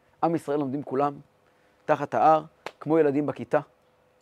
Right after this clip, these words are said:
כולם עומדים, אומרים, "נעשה ונשמע", תחת ההר, שני כתרים על הראש, כולם עומדים תחת ההר,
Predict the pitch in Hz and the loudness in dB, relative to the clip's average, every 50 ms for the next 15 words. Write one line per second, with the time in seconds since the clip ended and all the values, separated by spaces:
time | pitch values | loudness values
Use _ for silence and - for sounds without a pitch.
0 | _ _ _ _ _ - - 151 165 170 165 151 139 135 120 160 180 175 151 143 | _ _ _ _ _ -4 0 4 4 4 4 2 -4 -4 -2 -2 -2 -2 -2 -4
1 | 135 143 160 165 170 175 175 165 _ _ _ _ _ _ _ _ - - 117 110 | -2 -2 -2 -2 -2 -4 -6 -12 _ _ _ _ _ _ _ _ -12 -10 -10 -6
2 | - 135 131 120 117 120 117 - 131 127 131 127 127 139 - _ _ _ _ _ | -2 -2 0 0 0 -2 -2 -2 0 2 2 2 0 -2 -8 _ _ _ _ _
3 | _ _ _ _ _ - - 131 - 131 - 123 123 131 147 151 147 143 151 _ | _ _ _ _ _ -8 -8 -6 -6 -6 -4 0 2 4 4 4 4 0 -4 _
4 | _ _ _ _ _ _ - - 143 147 127 - - 139 123 139 135 131 123 120 | _ _ _ _ _ _ -8 -2 0 0 0 4 4 2 4 4 0 0 0 0
5 | 120 147 165 170 165 - - - _ _ _ _ _ _ _ _ _ _ _ _ | 4 4 4 4 4 0 -12 -20 _ _ _ _ _ _ _ _ _ _ _ _
6 | _ _ - 139 151 160 156 147 147 147 156 151 135 147 131 143 - - 123 131 | _ _ -4 -2 0 0 0 0 0 -2 -2 -2 -4 -6 -6 -6 -6 0 2 4
7 | 156 165 170 165 165 | 6 4 4 2 0